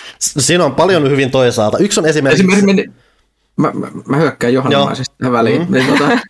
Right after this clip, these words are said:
Speaker 2: <laughs> ennen kuin mä unohan sen, mu-, ei, ei
Speaker 1: Mm,
Speaker 2: muuten,
Speaker 1: mm,
Speaker 2: mut,
Speaker 1: mm.
Speaker 2: mut siis se, että siis massiivinen konsolidaatio niinku tämmöisten megakorporaatioiden
Speaker 1: Mm, mm.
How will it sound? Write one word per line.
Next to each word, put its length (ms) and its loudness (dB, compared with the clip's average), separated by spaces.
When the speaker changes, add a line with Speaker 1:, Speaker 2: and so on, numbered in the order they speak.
Speaker 2:
<laughs> 280 2
ennen 160 0
kuin 80 0
mä 60 2
unohan 420 0
sen, 160 -4
mu-, 160 0
ei, 80 0
ei 120 0
Speaker 1:
Mm, 40 -2
Speaker 2:
muuten, 300 0
Speaker 1:
mm, 60 0
Speaker 2:
mut, 100 0
Speaker 1:
mm. 60 0
Speaker 2:
mut 140 -2
siis 180 -2
se, 100 -4
että 140 -6
siis 320 -2
massiivinen 840 0
konsolidaatio 1120 -2
niinku 440 -2
tämmöisten 340 -2
megakorporaatioiden 1400 -2
Speaker 1:
Mm, 320 0
mm. 60 -8